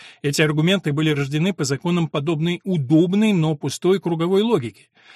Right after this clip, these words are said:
Данный порок давно поразил авраамические религии. С самого возникновения иудаизма религиозные схоласты твердили, что Тора является нерушимым Божьим Словом, потому что так сказано в Торе.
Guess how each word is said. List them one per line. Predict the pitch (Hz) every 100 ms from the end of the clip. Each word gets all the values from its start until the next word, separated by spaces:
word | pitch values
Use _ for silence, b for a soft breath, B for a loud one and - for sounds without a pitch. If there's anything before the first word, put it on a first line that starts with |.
| B B
Данный | 120 202 185
порок | 170 185 185
давно | 139 143 180 170
поразил | 160 147 151 165 - _
авраамические | - 147 156 151 165 156 - - 156
религии. | 160 156 113 - _ _ b b b b
С | -
самого | 262 240 233
возникновения | 226 196 208 208 180 143 147
иудаизма | 151 156 165 202 226 240 190
религиозные | 160 165 160 185 165 175
схоласты | - 165 208 - 202
твердили, | 208 185 147 107 104
что | - 143
Тора | 156 160 196
является | 196 143 170 180 - 180
нерушимым | 170 185 165 - - 185 214 190
Божьим | 156 185 196 190
Словом, | 202 180 110 - B B B
потому | 135 165 180
что | -
так | 151 185 214
сказано | - - 180 170 185
в | -
Торе. | 160 113 87